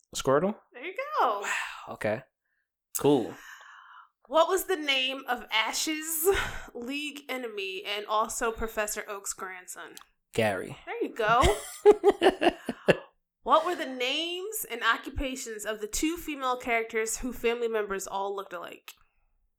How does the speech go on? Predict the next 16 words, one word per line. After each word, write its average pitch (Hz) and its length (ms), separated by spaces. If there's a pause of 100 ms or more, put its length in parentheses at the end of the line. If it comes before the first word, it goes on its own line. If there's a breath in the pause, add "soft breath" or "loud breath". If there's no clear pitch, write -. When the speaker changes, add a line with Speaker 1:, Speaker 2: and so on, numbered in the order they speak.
(1400)
Speaker 1:
Hmm. 107 440 (480 soft breath)
Two 147 260
female 143 460
characters 127 540
that, 110 240 (540)
and 110 360
they, 110 240 (280)
their 113 140
family 131 320
all 143 160
looked 165 160
alike? 180 300 (120)
Speaker 2:
All 233 220
the 262 80
family 254 300
members 208 720